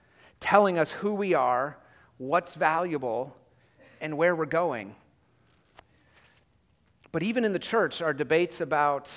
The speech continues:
same-sex marriage and all of the stuff around it, even within those debates, we ha-, we have all started to come to think that marriage is about making us happy.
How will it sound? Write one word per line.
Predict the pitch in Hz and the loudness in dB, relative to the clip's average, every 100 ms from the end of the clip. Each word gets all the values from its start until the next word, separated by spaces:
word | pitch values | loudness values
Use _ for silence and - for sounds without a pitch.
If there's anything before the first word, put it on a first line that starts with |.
| - | -14
same-sex | - 170 160 165 - | -8 -6 -4 -6 -4
marriage | 185 190 185 156 | 0 4 2 0
and | 156 | 0
all | 160 | 2
of | 160 | 2
the | |
stuff | 151 160 151 | -2 -4 -2
around | 147 156 156 | -2 0 0
it, | 139 - | -4 -4
even | 190 226 233 | -8 -4 -2
within | 185 190 180 | -2 -2 0
those | 170 147 | 0 0
debates, | 151 156 147 - | 0 0 0 -2
we | 139 131 156 208 202 190 | -12 -8 -6 -4 -4 -4
ha-, | 151 160 151 | 0 0 0
we | 151 175 | -2 0
have | 233 | 4
all | 180 180 170 | 6 8 6
started | 160 - - 175 170 | 2 -4 -2 -2 -2
to | |
come | 151 175 156 | -4 -2 -2
to | |
think | - 180 151 | -2 -6 -4
that | 135 | 0
marriage | 143 160 143 | 2 2 0
is | 139 | 0
about | 143 131 | 2 2
making | 135 139 127 | -2 -4 -6
us | 113 | -6
happy. | 135 120 101 98 | -6 -8 -12 -18